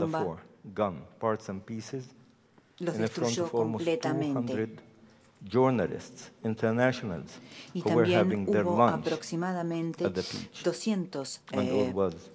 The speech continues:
Speaker 2: videotaped,
Speaker 1: periodistas internacionales que
Speaker 2: broadcasted
Speaker 1: estaban ahí,
Speaker 2: at the
Speaker 1: que
Speaker 2: right
Speaker 1: estuvieron
Speaker 2: time.
Speaker 1: transmitiendo esto en ese momento en vivo.
Speaker 2: Batish family,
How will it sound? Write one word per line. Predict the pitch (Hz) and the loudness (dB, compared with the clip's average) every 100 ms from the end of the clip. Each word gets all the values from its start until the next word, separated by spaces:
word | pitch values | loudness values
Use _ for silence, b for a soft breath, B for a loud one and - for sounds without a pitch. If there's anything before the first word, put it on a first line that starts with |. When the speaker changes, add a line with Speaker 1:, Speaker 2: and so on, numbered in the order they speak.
| - | -14
Speaker 2:
videotaped, | 95 90 80 - - - | -10 -8 -10 -8 0 4
Speaker 1:
periodistas | 165 165 175 160 165 | 6 6 4 0 -4
internacionales | 165 143 143 196 185 165 | -4 -2 -4 -2 -2 2
que | 117 | 2
Speaker 2:
broadcasted | 110 156 | 2 0
Speaker 1:
estaban | 107 170 160 160 | 2 2 2 2
ahí, | 156 160 202 | 0 0 0
Speaker 2:
at | 202 | 0
the | |
Speaker 1:
que | 190 160 | 0 -2
Speaker 2:
right | |
Speaker 1:
estuvieron | 170 147 160 160 151 | -2 2 4 4 4
Speaker 2:
time. | 139 | 2
Speaker 1:
transmitiendo | 127 139 143 170 165 156 143 | -2 0 0 0 -2 -2 -2
esto | 143 135 - 165 - | -4 -6 -8 -8 -6
en | 156 | -6
ese | 156 151 | -6 -4
momento | 139 143 139 151 - | -4 -4 -4 -6 -6
en | 160 151 | -4 -4
vivo. | 139 127 123 | -2 -2 4
Speaker 2:
Batish | 120 117 104 | 4 4 -2
family, | - 120 120 120 120 | 2 4 4 2 0